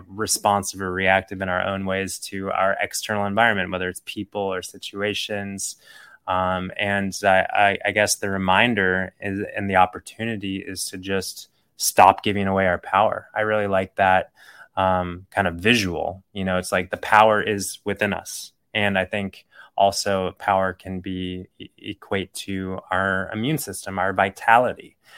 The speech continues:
Our vitality is within us. Our immunity is within us.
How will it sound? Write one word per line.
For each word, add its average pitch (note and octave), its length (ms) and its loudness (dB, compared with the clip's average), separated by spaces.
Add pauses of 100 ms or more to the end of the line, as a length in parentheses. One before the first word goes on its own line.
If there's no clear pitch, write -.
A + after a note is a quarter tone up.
(180)
Our G#2 120 4
vitality G#2 760 4
is G2 320 -6
within G#2 300 -4
us. - 260 -10 (320)
Our G2 100 2
immunity G#2+ 760 0
is G#2 340 -4
within G#2 380 0
us. - 320 -8